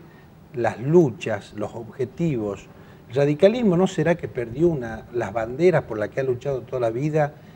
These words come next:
y por ser gobierno se sumó a un partido que la verdad no sé si va a quedar bien esa relación después de, de algunos años?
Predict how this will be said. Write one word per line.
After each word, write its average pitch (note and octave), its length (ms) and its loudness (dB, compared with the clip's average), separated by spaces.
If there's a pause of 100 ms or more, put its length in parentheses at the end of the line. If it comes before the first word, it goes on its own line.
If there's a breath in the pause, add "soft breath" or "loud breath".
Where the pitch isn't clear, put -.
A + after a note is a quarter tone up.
(460 loud breath)
y B2+ 60 -10
por B2 380 2
ser F#3+ 380 2
gobierno D#3 680 2
se - 360 -6
sumó E3 760 0
a D3+ 40 4
un E3 180 0
partido C#3 640 0
que A#2+ 120 -8
la A2 140 0
verdad D3+ 440 4 (600)
no D3 120 -2
sé F#3 140 -6
si C3+ 140 -6
va A#2 80 0
a - 60 -4
quedar B2+ 280 -2
bien C#3+ 220 -2
esa A#2+ 200 -6
relación A2 460 -4
después B2 320 -6
de, G2+ 140 -10
de G2+ 120 -10
algunos A#2 380 -6
años? F3 280 -4